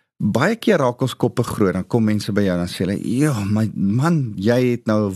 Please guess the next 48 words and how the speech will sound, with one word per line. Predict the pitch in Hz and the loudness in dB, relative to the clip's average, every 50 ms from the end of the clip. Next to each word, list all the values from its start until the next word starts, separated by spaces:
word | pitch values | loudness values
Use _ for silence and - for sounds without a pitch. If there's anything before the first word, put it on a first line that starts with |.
| 90 90 | -2 0
wonderlike | 98 101 104 101 104 92 95 92 - 90 | 0 2 2 2 0 -2 -4 -4 -4 -4
ding | - 85 87 82 | -2 -2 -4 -4
gedoen. | - 90 - 85 - - - - - - - _ | -6 -4 -4 -4 -4 -6 -12 -14 -14 -14 -10 _
Daai | - 117 131 160 180 190 | -2 0 2 2 2 2
ding | 170 143 147 135 123 | 2 2 2 2 2
wat | 113 107 - | 0 -2 -2
jy | 107 101 | -2 -2
vir | - - - | -2 -2 -2
arme | - 107 107 107 | 0 0 0 2
mense | 107 104 101 95 - 110 | 0 0 0 -2 -4 -4
gegee | 107 - - 101 104 | -6 -4 -4 -2 -2
het, | 107 - - - | -2 -2 -4 -4
ek | 156 160 - - | -4 -4 0 0
wil | 180 170 | 0 2
net | 165 151 - | 2 0 -2
vir | - 113 101 | -2 -4 -2
jou | - - 104 | -2 -4 -6
sê, | 90 80 | -4 0
dit | - 101 104 104 | 0 0 0 0
was | - 101 - - | -2 -4 -4 -2
vir | - 98 | -2 0
my | 92 87 87 | 0 0 0
mooi." | 85 82 76 76 - - - - - - - - - | -2 -2 -4 -6 -8 -12 -14 -12 -12 -12 -10 -4 0
Of | - 131 127 | 0 0 0
iemand | - 135 156 165 156 139 | 2 0 2 0 0 0
sê | - 143 131 | -2 -4 -4
vir | - 135 127 | 0 0 -2
jou, | 110 107 - - _ _ _ _ _ - | -2 -2 -6 -20 _ _ _ _ _ -2
"Hoorie, | 123 147 156 143 | 0 0 0 0
baie | 117 120 123 151 175 165 | -2 -2 -2 0 0 0
dankie | 139 123 117 117 110 - 120 117 | 0 0 0 0 0 0 0 0
vir, | 107 - - 113 101 - - - - _ _ - | 0 0 0 0 0 0 -6 -18 -20 _ _ 0
vir | - 127 110 101 | 0 0 2 4
dit | 107 120 117 117 | 2 0 0 0
waarmee | 117 123 117 113 117 117 113 110 | 0 0 0 2 2 2 2 2
jy | 107 | 2
my | 104 107 104 101 | 2 0 0 -2
gehelp | - - 101 90 82 82 85 - - | -4 -2 -2 0 0 0 -2 -2 -2
het. | 92 80 | -4 -2
Dankie | 95 127 151 160 - 185 | 0 0 0 0 -2 -2
vir | 160 - 151 | -2 0 0
daai | 120 127 123 | 0 0 0
lekker | 113 101 98 - - 139 - - | -2 -4 -4 -2 -2 -2 -2 0
ete | - 131 135 127 - - 123 | -2 0 0 0 0 0 0
wat | 107 113 107 - | 0 -2 -2 -2
jy | 104 | -4
gemaak | 101 - - 101 98 95 87 78 76 - - | -4 -2 -2 0 0 0 0 -2 -4 -4 -6
het. | 69 64 - - | -6 -6 -8 -14